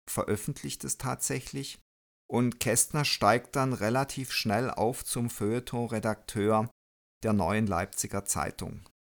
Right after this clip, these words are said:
Kästner schreibt dann ein wellenschlagendes Gedicht zu Beethovens hundertstem Todestag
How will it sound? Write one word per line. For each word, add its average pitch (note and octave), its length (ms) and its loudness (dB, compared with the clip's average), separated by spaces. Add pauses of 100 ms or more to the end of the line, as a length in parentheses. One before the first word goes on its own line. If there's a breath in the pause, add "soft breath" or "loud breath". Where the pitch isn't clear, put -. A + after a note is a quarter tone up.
(260)
Kästner C3+ 340 -2
schreibt C3+ 460 2
dann D#3+ 240 0
ein B2+ 340 0
wellenschlagendes D3 840 0
Gedicht - 420 -4
zu - 140 0
Beethovens C#3+ 720 -2
hundertstem C#3 640 0
Todestag E3+ 1000 -2